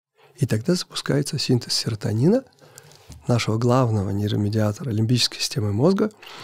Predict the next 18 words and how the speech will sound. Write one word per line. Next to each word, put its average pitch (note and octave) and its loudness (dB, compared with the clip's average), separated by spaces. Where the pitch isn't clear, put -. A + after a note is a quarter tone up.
того B2 4
самого A#2+ 4
нейромедиатора, A2 2
который A2+ 0
нас G#2 -2
делает G#2 -2
спокойными, E3+ 2
уравновешенными, A#2 -2
толерантными, B2 0
хорошая F#3+ 2
память, G#2+ -2
хорошее E3 0
настроение, G2 -4
позитив. G#2+ 0
Ой, A3 6
как A2+ 2
всё - -2
здорово. A2+ 4